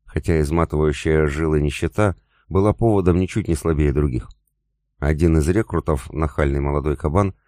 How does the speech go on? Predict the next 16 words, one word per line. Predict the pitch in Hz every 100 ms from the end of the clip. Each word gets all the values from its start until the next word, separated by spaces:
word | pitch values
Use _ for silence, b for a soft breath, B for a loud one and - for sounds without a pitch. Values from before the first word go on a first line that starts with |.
| _
пристававший | 82 78 76 71 65 65
ко | 78
всем, | 67 71 64 - -
подсел | 87 - 123
и |
ко | - 73
мне. | 64 58 _ _ _ _ _ _ _ _ _ _ 101
Габаритами | - 87 117 143 135 117
я | 113 110
был | 101 110
не | 113
жиже | 107 90 69
его, | 71 64 62 60
если | 78 71 82
не | 87
больше, | 76 65 - 60